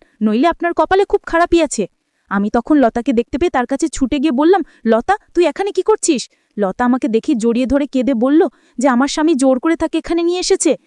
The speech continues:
যাতে সে অন্য মেয়েদের মতো গর্ভবতী হতে পারে। আসলে আমার স্বামী অসহায় দরিদ্র মেয়েদের খুঁজে বের করে ইনজেকশনের মাধ্যমে তাদের গর্ভবতী করত এবং বাচ্চা হবার পর সেই নবজাতককে ধনী নিঃসন্তান দম্পতিদের কাছে লক্ষ লক্ষ টাকার বিনিময়ে বিক্রি করে দিত।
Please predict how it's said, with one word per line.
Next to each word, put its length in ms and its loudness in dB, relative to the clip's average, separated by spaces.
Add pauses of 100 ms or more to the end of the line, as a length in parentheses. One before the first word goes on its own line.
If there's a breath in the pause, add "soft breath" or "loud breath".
(160)
যাতে 280 -2
সে 180 -2
অন্য 240 2
মেয়েদের 300 0
মতো 200 0
গর্ভবতী 520 2
হতে 200 0
পারে। 260 -2 (460)
আসলে 340 0
আমার 160 2
স্বামী 300 2
অসহায় 400 0
দরিদ্র 360 0
মেয়েদের 280 0
খুঁজে 280 -2
বের 180 -2
করে 220 -2 (260 soft breath)
ইনজেকশনের 560 2
মাধ্যমে 340 0
তাদের 240 -2
গর্ভবতী 500 2
করত 340 -2 (280)
এবং 240 2
বাচ্চা 320 0
হবার 180 2
পর 180 -2 (200 soft breath)
সেই 200 2
নবজাতককে 600 2
ধনী 320 2
নিঃসন্তান 520 0
দম্পতিদের 520 0
কাছে 240 0
লক্ষ 260 2
লক্ষ 240 0
টাকার 300 -2
বিনিময়ে 400 2
বিক্রি 360 0
করে 200 2
দিত। 220 -2